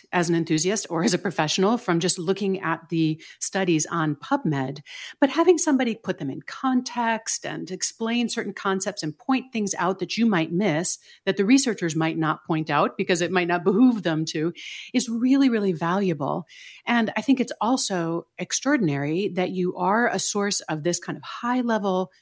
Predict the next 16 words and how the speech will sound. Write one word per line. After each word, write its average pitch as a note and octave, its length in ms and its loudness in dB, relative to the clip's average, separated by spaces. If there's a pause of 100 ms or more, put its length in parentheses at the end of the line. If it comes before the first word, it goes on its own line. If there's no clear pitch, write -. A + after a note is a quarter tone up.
(120)
information F3 880 0 (320)
that F#3 320 0 (220)
does G3 260 2
not F#3 280 2
sell F#3+ 540 -2
any A3 220 0
products F3 420 -4
and G3 100 0
also C4+ 280 2
doesn't, A3 440 -2 (380)
uh, F3 320 -2
accept G3 380 -2
advertising G#3 920 -2 (160)
from E3 220 -2
any D3+ 260 0
products D3 540 -4